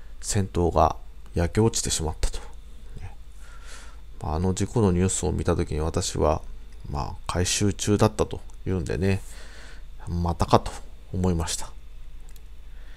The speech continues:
まあ、実は改装工事中の火災はとても多いと。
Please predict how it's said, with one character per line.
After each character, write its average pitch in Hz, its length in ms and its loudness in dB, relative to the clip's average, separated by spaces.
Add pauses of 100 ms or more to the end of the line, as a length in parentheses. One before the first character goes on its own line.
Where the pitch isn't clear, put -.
(340)
ま - 100 -2
あ、 71 100 -2
実 92 300 0
は 113 80 10
改 113 240 8
装 110 220 6
工 110 240 4
事 104 80 0
中 - 160 0
の 90 80 2
火 - 180 0
災 98 180 8
は 69 160 4
と - 120 -2
て 117 100 6
も 113 240 6
多 95 80 6
い - 60 0
と。 - 120 -6